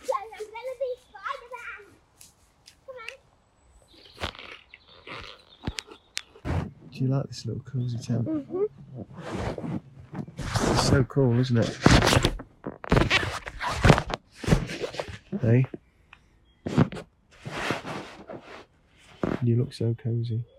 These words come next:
Speaker 1: Sure.
Speaker 2: And so, how excited are you to be camping out in the woods when your brother and sister are at home in their
Speaker 1: Mm-hmm.
Speaker 2: house? Are you missing, are you missing Sonny and Indigo?
Speaker 1: Yeah, well, it's nice to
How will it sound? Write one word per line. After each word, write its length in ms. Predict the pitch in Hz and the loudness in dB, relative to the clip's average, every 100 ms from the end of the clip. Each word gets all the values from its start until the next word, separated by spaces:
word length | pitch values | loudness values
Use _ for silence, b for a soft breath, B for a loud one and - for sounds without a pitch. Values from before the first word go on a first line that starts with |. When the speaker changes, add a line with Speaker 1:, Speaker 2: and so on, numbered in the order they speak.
| - - - | -20 -20 -8
Speaker 1:
Sure. 320 | 269 262 262 - - - - - | -4 -4 -6 -14 -18 -12 -10 -2
Speaker 2:
And 140 | - 143 | 2 4
so, 420 | - 135 135 135 - | 6 8 8 6 0
how 340 | - 147 156 160 | 2 6 8 6
excited 580 | 139 - 151 147 147 | 4 4 6 6 4
are 40 | 139 | 4
you 440 | 139 143 107 117 - | 6 6 6 2 0
to 100 | 131 | 0
be 120 | 127 | 2
camping 400 | 123 135 131 139 | 4 4 6 6
out 160 | 135 120 | 6 8
in 60 | 123 | 6
the 80 | |
woods 360 | 123 123 110 110 | 6 6 4 4
when 160 | 110 117 | 4 6
your 200 | 127 123 | 8 6
brother 280 | 123 131 120 | 6 4 4
and 160 | 120 | 2
sister 380 | - 131 - 110 | 2 2 2 2
are 140 | 104 | 2
at 60 | - | 0
home 340 | - 120 113 | 4 4 4
in 160 | 110 110 | 4 4
their 240 | 113 110 110 | 4 2 0
Speaker 1:
Mm-hmm. 800 | 247 254 - - - 381 - - | -4 -10 -8 -8 -6 -12 -8 0
Speaker 2:
house? 480 | - 123 113 - - - _ _ _ - | 4 6 4 0 -12 -18 _ _ _ 2
Are 40 | |
you 100 | 127 | 6
missing, 300 | 135 139 139 | 6 6 4
are 300 | 135 - - | 2 0 -2
you 60 | 123 | 2
missing 280 | 147 143 139 | 4 4 2
Sonny 320 | - 147 147 | 6 8 8
and 80 | 143 | 8
Indigo? 440 | 147 143 165 226 - _ _ _ _ _ _ - | 6 6 6 4 0 _ _ _ _ _ _ -6
Speaker 1:
Yeah, 120 | 302 | -4
well, 200 | 277 269 | -4 -6
it's 240 | 294 285 - | -8 -8 -2
nice 240 | 339 339 | -2 -2
to 60 | - | -10